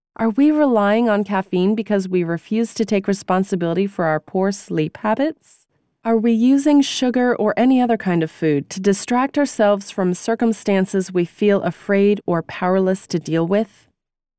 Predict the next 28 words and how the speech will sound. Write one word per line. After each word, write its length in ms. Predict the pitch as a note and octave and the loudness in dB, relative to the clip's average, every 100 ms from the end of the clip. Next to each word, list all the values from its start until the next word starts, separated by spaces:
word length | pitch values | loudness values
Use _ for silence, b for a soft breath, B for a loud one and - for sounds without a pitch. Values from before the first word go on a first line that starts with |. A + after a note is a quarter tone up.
| _ | _
In 160 | B3 B3+ | 2 2
other 200 | C4+ A#3+ | 2 0
words, 460 | E3+ D3 C3+ - B B B | 0 -2 -4 -12 B B B
are 140 | G#3+ | -2
we 160 | A3+ D4+ | 2 2
using 420 | E4+ B3 A#3+ B3 | 4 4 2 0
food 400 | G#3+ G#3+ G#3 G#3 - | 0 2 4 4 2
as 140 | F3+ | -2
a 80 | E3+ | -2
stand-in 640 | - - G3 G3+ G#3 G#3 | -2 2 2 4 2 0
for 160 | G3+ E3 | 0 -4
better 280 | - F3+ G#3+ | 0 0 2
lifestyle 560 | G3 G3 - A3 A3 | 2 0 0 0 0
choices 640 | G#3 A3+ G#3+ G3+ A3 A3 - - | 0 -2 -2 -2 -2 -4 -10 -4
and 340 | B3 B3+ B3 - | 0 2 0 2
or 400 | G#3+ G#3+ G#3 - | 2 4 2 0
honest 400 | F#3+ G3+ G3+ - | 0 2 0 -4
psychological 800 | - - F#3+ F#3+ F3 E3+ F3+ D#3 | -12 -4 -2 0 0 -2 -4 -2
inventory? 720 | D#3 E3 F#3 F#3 F#3 F#3 G3 - _ _ _ _ _ _ | -2 0 -2 -2 -2 -2 -4 -8 _ _ _ _ _ _
Let 200 | B3+ C#4 | 0 4
me 160 | D#4 B3+ | 4 4
add 240 | A3+ G3+ | 2 0
one 260 | F#3 F#3 F#3 | 0 0 -2
caveat 580 | F3+ F3 D#3+ C#3+ C#3+ | 0 0 0 -2 -2
before 520 | - F3+ _ A3+ A3 G3 | -4 -6 _ -2 -2 0
we 120 | F3 | -2
dig 220 | D3+ D3 | -2 -4
in. 140 | C3 | -8